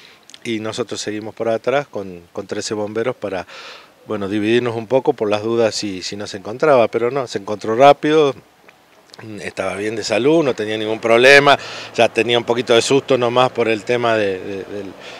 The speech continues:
de la situación que se le había hecho la noche, había metido la, los pies en el agua,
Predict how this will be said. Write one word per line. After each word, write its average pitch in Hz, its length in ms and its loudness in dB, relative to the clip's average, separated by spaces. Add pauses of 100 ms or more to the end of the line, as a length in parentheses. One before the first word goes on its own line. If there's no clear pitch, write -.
(160)
de 131 60 -2
la 127 120 4
situación 170 800 10
que 135 100 -2
se 117 140 0
le 117 80 4
había 120 180 4
hecho 135 180 2
la 135 120 6
noche, 151 580 6 (400)
había 131 180 6
metido 131 480 8
la, 113 220 10
los 113 160 4
pies 139 280 8
en 127 120 4
el 120 160 6
agua, 143 500 10